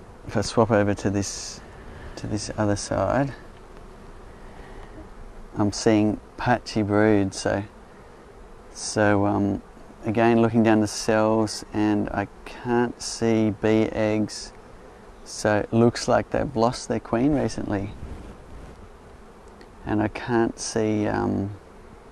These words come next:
any sign of young larvae. So th-, the capped brood there is actually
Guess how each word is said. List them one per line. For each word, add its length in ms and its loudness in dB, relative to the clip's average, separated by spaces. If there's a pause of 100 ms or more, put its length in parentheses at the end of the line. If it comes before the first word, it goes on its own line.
(1200)
any 260 4
sign 440 2
of 140 -4
young 260 4
larvae. 460 4
So 200 -2
th-, 120 -4 (440)
the 80 -2
capped 400 0
brood 320 8
there 340 2 (640)
is 280 0
actually 680 0